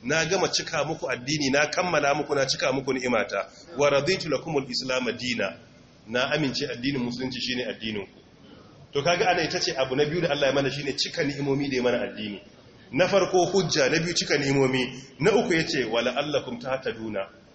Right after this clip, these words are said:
Shine babu kokonto tabbas kun kama hanyar shari'a kun rike wannan. Ni'ima da Allah ya ci gaba da mana a ciki sai yace, "Kama arsalna fikum rasulan." Daga cikin "Wa li utimma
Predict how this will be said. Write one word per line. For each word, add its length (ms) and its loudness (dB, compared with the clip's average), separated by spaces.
Shine 400 -2
babu 380 2
kokonto 520 -2
tabbas 520 0
kun 120 -6
kama 320 0
hanyar 220 -4
shari'a 260 -4
kun 140 -8
rike 160 -4
wannan. 320 -8
Ni'ima 460 4
da 160 2
Allah 200 4
ya 60 4
ci 140 2
gaba 240 2
da 80 4
mana 220 4
a 120 0
ciki 140 -6
sai 180 0
yace, 240 -2
"Kama 480 2
arsalna 560 0
fikum 320 -4
rasulan." 480 -4
Daga 260 2
cikin 260 0
"Wa 120 6
li 100 2
utimma 480 0